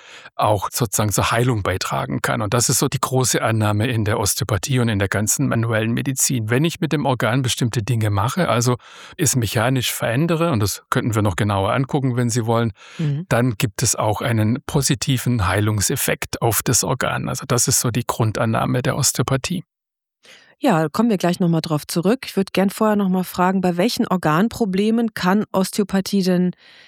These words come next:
Speaker 2: helfen? Also ich habe einen Artikel von Ihnen gesehen, der Leidensweg der Lunge. Da ist die Lunge also schon mal mit im Boot.
Speaker 1: Ja, genau. Also es gibt natürlich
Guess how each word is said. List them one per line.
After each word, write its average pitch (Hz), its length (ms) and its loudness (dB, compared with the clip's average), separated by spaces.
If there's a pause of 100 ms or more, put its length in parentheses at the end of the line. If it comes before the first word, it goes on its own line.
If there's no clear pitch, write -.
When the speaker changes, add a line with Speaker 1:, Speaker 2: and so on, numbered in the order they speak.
Speaker 2:
helfen? 233 480 2
Also 156 180 0
ich 170 300 0
habe 185 100 2
einen 170 160 0
Artikel 208 320 0
von 180 180 0
Ihnen 185 460 0
gesehen, 175 300 0
der 175 80 0
Leidensweg 190 640 0
der 185 120 2
Lunge. 185 460 2
Da 80 120 -6
ist - 140 -6
die 180 60 0
Lunge 175 220 2
also 170 160 0
schon 175 140 0
mal 165 60 2
mit 165 140 0
im 170 120 2
Boot. 143 320 0 (720)
Speaker 1:
Ja, 113 280 2
genau. 135 360 0 (260)
Also 123 180 2
es - 120 0
gibt - 240 -2
natürlich 175 500 0